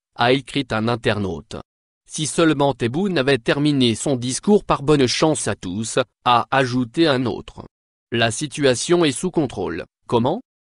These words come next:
s'est demandé, à cet effet, Saïd Sali, vice-président de la Ligue algérienne de défense des droits de l'homme, et la D D H. Il est vrai qu'au vu de l'évolution des situations dans d'autres pays,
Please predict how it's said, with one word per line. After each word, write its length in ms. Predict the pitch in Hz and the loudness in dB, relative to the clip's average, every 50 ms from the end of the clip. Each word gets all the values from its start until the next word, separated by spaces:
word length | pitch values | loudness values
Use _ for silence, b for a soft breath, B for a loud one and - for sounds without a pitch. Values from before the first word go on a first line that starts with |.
| - - | -10 -6
s'est 140 | - 127 | -4 -2
demandé, 680 | 117 113 120 117 113 107 107 101 98 98 107 127 156 - _ _ _ | 2 2 2 2 2 0 0 -2 -4 -4 -4 -4 -6 -10 _ _ _
à 140 | - 131 127 | 2 2 2
cet 240 | - - 135 123 143 | 4 2 0 0 0
effet, 380 | 143 - - 113 104 110 123 - _ _ - | -4 -2 0 0 0 0 -2 -4 _ _ -16
Saïd 500 | - - - 123 113 117 135 160 156 147 127 | -8 -2 0 2 4 4 2 2 2 0 0
Sali, 420 | - - 110 107 107 113 143 156 _ _ _ - | 2 2 0 0 0 -2 -4 -6 _ _ _ -14
vice-président 960 | 113 110 117 143 170 165 - 127 - - - 175 165 147 147 123 107 101 107 | -12 -8 -6 -6 -4 -2 -2 -2 -2 -2 -2 -2 -2 0 -2 -2 0 0 0
de 100 | 113 117 | 2 2
la 140 | 107 104 101 | 2 2 2
Ligue 280 | 104 117 139 147 131 135 | 0 -2 -4 -2 0 0
algérienne 600 | 120 113 107 107 135 131 127 131 127 131 147 147 | 0 0 0 2 0 2 2 2 2 0 0 0
de 100 | 123 117 | 0 0
défense 560 | 113 120 127 123 - - 117 120 127 - - | 2 2 0 -2 0 -2 0 0 0 -2 -2
des 180 | 131 117 110 104 | -2 -2 -2 -2
droits 240 | 107 117 120 131 | 0 0 0 2
de 80 | 120 117 | 2 0
l'homme, 320 | 110 107 101 104 113 139 135 - _ _ - | 0 0 0 -2 -4 -4 -6 -6 _ _ 0
et 100 | 131 131 | 2 4
la 140 | 127 123 127 | 4 2 2
D 180 | 123 139 135 | 2 0 0
D 120 | 120 123 120 | 2 2 2
H. 540 | 110 101 95 98 107 131 147 - - - - - _ _ _ _ _ _ _ - | 2 2 2 2 2 2 0 -2 -8 -12 -16 -18 _ _ _ _ _ _ _ -2
Il 160 | 123 135 135 | -2 2 2
est 60 | 123 | 2
vrai 340 | 113 101 92 98 107 139 170 | 2 2 0 0 2 0 0
qu'au 200 | 160 - 160 147 | 0 0 0 0
vu 180 | 131 127 170 175 | 0 0 -4 -2
de 100 | 139 135 | 2 2
l'évolution 720 | 127 127 143 147 147 156 151 139 123 110 - - 139 135 | 2 2 2 2 2 2 2 0 -2 -4 -4 -2 -2 -2
des 160 | 127 107 101 | -2 -2 -4
situations 720 | 98 - - 143 127 - 151 135 127 117 - - 151 139 | -6 -8 -10 -10 -4 0 2 2 2 2 2 2 2 2
dans 160 | 123 117 101 101 | 2 0 -2 0
d'autres 340 | 104 127 - - - 135 | 0 0 0 0 0 -2
pays, 400 | 117 - 143 123 113 87 82 78 | -2 0 -2 -4 -4 -6 -10 -14